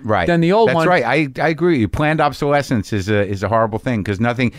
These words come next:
Speaker 1: you don't have, you can't believe in any products anymore.
Speaker 2: No, and then it all ends up in the fucking ocean or in a landfill.
Speaker 1: Oh, yeah, the swirling. You're the one who told me about the swirling
Speaker 2: Yeah.
Speaker 1: iron, i-, island of garbage.
Speaker 2: Yeah. You know what it is also, one of the, uh, driving forces too for me,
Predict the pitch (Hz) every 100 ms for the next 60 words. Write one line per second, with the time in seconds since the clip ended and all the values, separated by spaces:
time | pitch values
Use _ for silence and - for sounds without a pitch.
0 | - 135 139 151 160 143 143 - 170 -
1 | 139 131 151 139 131 123 110 147 202 -
2 | - 85 78 73 - - 190 123 120 127
3 | 131 120 127 - 117 127 120 110 107 -
4 | 117 110 107 113 - 131 135 113 110 113
5 | 113 123 139 - 113 104 98 95 85 87
6 | - 98 95 95 92 107 110 107 107 -
7 | 110 110 92 92 101 - 101 98 170 143
8 | 98 101 98 104 92 101 - 101 104 95
9 | 80 95 127 90 73 - 170 131 - -
10 | - 151 202 208 180 123 147 - 127 131
11 | 131 - 120 107 - - 98 123 127 123
12 | - 123 107 104 - 113 - 113 117